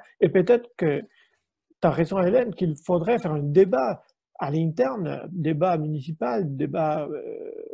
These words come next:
régional, sur qu'est-ce qu'on veut faire avec ces endroits-là qui ont un passé, qui ont des résidents, et cetera. Ce que je déplore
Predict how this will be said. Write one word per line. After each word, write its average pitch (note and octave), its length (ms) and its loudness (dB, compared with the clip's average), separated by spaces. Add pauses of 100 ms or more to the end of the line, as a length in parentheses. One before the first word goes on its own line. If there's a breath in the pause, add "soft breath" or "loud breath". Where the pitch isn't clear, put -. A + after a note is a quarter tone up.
régional, E3 760 -2 (340 soft breath)
sur - 360 -2
qu'est-ce - 240 -2
qu'on F3 120 -4
veut C#3 140 -4
faire A3 300 -4
avec C#3+ 240 -2
ces C#3+ 240 -6
endroits-là C3+ 760 -4
qui D#3+ 220 -4
ont D#3+ 180 -2
un C#3 160 -6
passé, G3 580 -2
qui E3 160 -6 (160)
ont D3+ 280 -6
des C#3 160 -4
résidents, C#3 560 -6
et F#3 100 -8
cetera. - 300 -16 (1300 soft breath)
Ce - 160 2
que G#3+ 100 4
je F3+ 120 6
déplore G#3 720 4